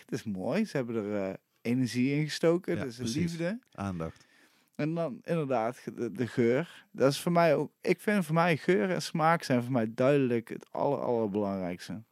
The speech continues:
Speaker 2: Ja, misschien als je iets beoordeelt.
Speaker 1: Nee, maar ook voor, eh, eh, als ik iets rook, dan, eh, zal ik er nooit naar kijken van, "Oh,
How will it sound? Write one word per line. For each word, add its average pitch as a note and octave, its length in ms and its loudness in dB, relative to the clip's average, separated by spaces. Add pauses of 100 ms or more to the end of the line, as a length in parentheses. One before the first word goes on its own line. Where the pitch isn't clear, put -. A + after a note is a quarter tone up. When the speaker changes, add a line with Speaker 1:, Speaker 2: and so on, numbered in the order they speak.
(220)
Speaker 2:
Ja, G#2 200 -4
misschien C3+ 380 -2
als B2+ 180 -6
je B2+ 80 -4
iets A2+ 120 -8
beoordeelt. A#2 680 -6 (440)
Speaker 1:
Nee, G#3+ 160 2
maar F#3 140 2
ook - 220 -2
voor, E3 520 0 (300)
eh, A#2+ 280 2
eh, C#2 260 -6 (180)
als C#3+ 160 0
ik F3 180 -2
iets C#3 160 -8
rook, E3+ 580 0
dan, C#3 500 0
eh, C#3+ 160 -2
zal D3+ 260 0
ik D3 120 0
er C#3+ 80 4
nooit F3+ 320 4
naar F3 140 0
kijken E3 400 0
van, D3 100 -2
"Oh, A2+ 360 0